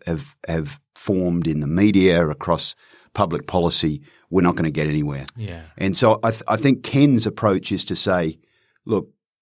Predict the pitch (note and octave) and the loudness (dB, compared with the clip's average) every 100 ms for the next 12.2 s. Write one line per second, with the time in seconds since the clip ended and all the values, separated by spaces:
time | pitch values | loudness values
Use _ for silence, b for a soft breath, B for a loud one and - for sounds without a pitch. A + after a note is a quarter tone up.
0 | _ _ - A#2+ C#3 - - - A2 C#3 | _ _ -2 2 2 0 -6 -8 -2 0
1 | - - A#2 G#2 - G2+ F2 E2+ F#2 F#2+ | 0 2 2 0 -2 -2 -2 -2 0 0
2 | - F2+ E2+ E2 - E2 D2+ - - - | 0 -2 0 -4 -4 -6 -4 -4 -2 0
3 | - G2 F#2 F2 E2+ _ _ _ _ _ | 2 2 2 -4 -8 _ _ _ _ _
4 | F#2 G#2+ A#2+ B2 G#2 E2+ F#2+ F2+ - _ | -2 4 6 6 4 0 -2 -4 -8 _
5 | _ _ _ - G#2+ G2 - F2 F#2 G2 | _ _ _ -4 0 2 0 0 2 2
6 | - F#2 E2 - F2 D#2+ E2 E2+ F2+ C#3 | 2 0 0 0 0 2 0 0 2 0
7 | C#3+ _ _ _ - G2+ G2 - - F#2 | -2 _ _ _ -2 2 2 2 2 2
8 | F2 D#2 F#2 E2 D2 D2 - b b b | 2 0 -2 -2 -2 -6 -10 b b b
9 | b b G#2 G#2+ - - A2+ A2+ - G#2+ | b b 0 0 0 0 2 2 0 0
10 | A2+ - F#2 A#2 E3+ F3+ C#3 G#2 F#2 F#2 | 0 0 -2 2 2 2 0 0 0 -2
11 | D#2+ F#2 F2+ - F#2+ F2 - F#2+ F2 E2+ | -2 -4 -2 0 0 -2 -4 -4 -4 -4
12 | E2+ E2 | -4 -6